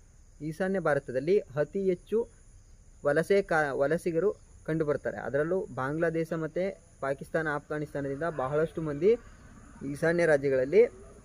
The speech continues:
ನೆಲೆಸಿರ್ತಾರೆ. So ಆ ಈಶಾನ್ಯ ರಾಜ್ಯದಲ್ಲಿ ನೆಲೆಗೊಂಡಿರ್ತಕ್ಕಂಥ ಏನು ಅಕ್ರಮ ವಲಸಿಗರೇನಿದ್ದಾರೆ, ಅವರನ್ನ ಚುನಾವಣಾ ಸಂದರ್ಭದಲ್ಲಿ ಅಕ್ರಮವಾಗಿ ಅಥವಾ,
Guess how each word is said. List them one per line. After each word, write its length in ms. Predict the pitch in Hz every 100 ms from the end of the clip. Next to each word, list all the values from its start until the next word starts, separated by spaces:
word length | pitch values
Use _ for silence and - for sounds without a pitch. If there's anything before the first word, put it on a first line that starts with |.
| 139
ನೆಲೆಸಿರ್ತಾರೆ. 540 | 143 143 147 120 107
So 340 | - - 202 190 -
ಆ 260 | 131 190 214 - - - - - 165
ಈಶಾನ್ಯ 320 | 208 208 220
ರಾಜ್ಯದಲ್ಲಿ 440 | 196 185 180 185
ನೆಲೆಗೊಂಡಿರ್ತಕ್ಕಂಥ 840 | 175 151 170 170 156 156 147 147 160 160 - - - - - - - - - - - - - -
ಏನು 320 | 165 165 131
ಅಕ್ರಮ 440 | 90 - 131 196 202
ವಲಸಿಗರೇನಿದ್ದಾರೆ, 1000 | 175 170 170 160 127 113 107 131 214 - - - -
ಅವರನ್ನ 440 | 101 135 170 131 123 208 - - - -
ಚುನಾವಣಾ 480 | 143 165 190 196 196
ಸಂದರ್ಭದಲ್ಲಿ 680 | 165 147 139 120 123 165 214 - - - -
ಅಕ್ರಮವಾಗಿ 800 | 127 - - 175 185 170 156 180 - - - - - -
ಅಥವಾ, 380 | 120 143 196